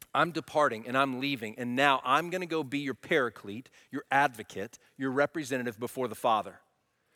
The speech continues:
So that when the devil shows up and makes accusations against you and says to the Father, "He, she does not deserve your love. He, she is a rebel in their spirit and heart.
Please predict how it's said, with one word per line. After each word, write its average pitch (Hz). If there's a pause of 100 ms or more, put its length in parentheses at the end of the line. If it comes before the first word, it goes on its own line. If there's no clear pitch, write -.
(180)
So 196
that 196
when 196
the 175
devil 185
shows 202
up 156
and 165
makes 170
accusations 156
against 135
you 233 (680)
and 170
says 208
to 208
the 185
Father, 180 (480)
"He, 233 (140)
she 233 (160)
does 170
not 226
deserve 226
your 226
love. 196 (260)
He, 254 (140)
she 226 (180)
is 190
a 175
rebel 208
in 220
their 202
spirit 208
and 196
heart. 156